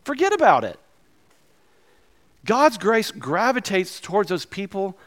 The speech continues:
on the fringes. He atones for their sin and frees them from the law because sick people need a doctor, not healthy people.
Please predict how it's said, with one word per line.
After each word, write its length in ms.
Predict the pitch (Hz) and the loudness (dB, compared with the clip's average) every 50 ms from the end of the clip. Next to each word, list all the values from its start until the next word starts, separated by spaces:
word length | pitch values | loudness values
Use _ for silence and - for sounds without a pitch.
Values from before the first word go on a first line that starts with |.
| - - - _ - | -20 -20 -20 _ -6
on 180 | 147 147 139 | -2 0 0
the 80 | 113 104 | 0 -2
fringes. 840 | - - - 214 254 269 196 120 107 95 110 127 - - - - - _ _ _ _ _ _ _ _ _ _ _ _ _ _ _ _ _ _ _ _ _ _ _ _ _ | -6 -6 -4 -2 0 0 -2 -2 -4 -8 -8 -8 -10 -14 -16 -16 -20 _ _ _ _ _ _ _ _ _ _ _ _ _ _ _ _ _ _ _ _ _ _ _ _ _
He 160 | - 180 185 | -10 -4 -4
atones 480 | 160 123 - - 202 226 254 285 277 - | -4 -4 -2 0 2 2 4 4 2 2
for 140 | - 170 | -2 -6
their 140 | 151 139 127 | -4 -4 -4
sin 560 | 120 - - - 220 240 220 185 180 202 202 - _ _ _ _ _ _ _ _ _ | -6 -8 -6 -4 -2 0 0 0 0 -2 -4 -10 _ _ _ _ _ _ _ _ _
and 160 | - 147 - - | -4 -4 -4 -4
frees 380 | - - 202 254 294 302 226 | -8 -6 -4 -2 -2 -2 -2
them 120 | 180 165 143 | -2 -2 -2
from 220 | - 151 135 123 | -2 -4 -6 -6
the 60 | 110 | -4
law 420 | 101 95 92 92 95 117 151 208 196 _ _ _ _ _ _ _ _ _ _ _ _ _ _ _ _ | -6 -8 -8 -6 -6 -6 -6 -8 -12 _ _ _ _ _ _ _ _ _ _ _ _ _ _ _ _
because 760 | - 170 - - - 247 262 262 233 185 170 156 - - - _ - - _ | -12 -10 -8 -6 -4 -2 0 2 2 0 0 -2 -8 -14 -18 _ -20 -20 _
sick 460 | - - - - - 262 277 - - | -18 -16 -14 -10 -6 -6 -6 -6 -8
people 500 | - - 202 185 - 190 180 165 175 - _ _ - | -14 -12 -12 -12 -6 -6 -6 -6 -6 -10 _ _ -8
need 160 | 151 156 147 | -8 -6 -6
a 40 | 131 | -6
doctor, 500 | 135 151 143 135 _ _ - 87 85 - _ _ _ _ _ _ _ _ _ _ _ _ _ _ _ _ _ _ _ _ _ _ _ | -6 -6 -6 -6 _ _ -20 -20 -20 -20 _ _ _ _ _ _ _ _ _ _ _ _ _ _ _ _ _ _ _ _ _ _ _
not 160 | - 170 185 - | -8 -8 -8 -6
healthy 260 | 196 196 175 160 123 | -8 -8 -8 -8 -14
people. 340 | - 135 - _ - - | -14 -14 -18 _ -20 -20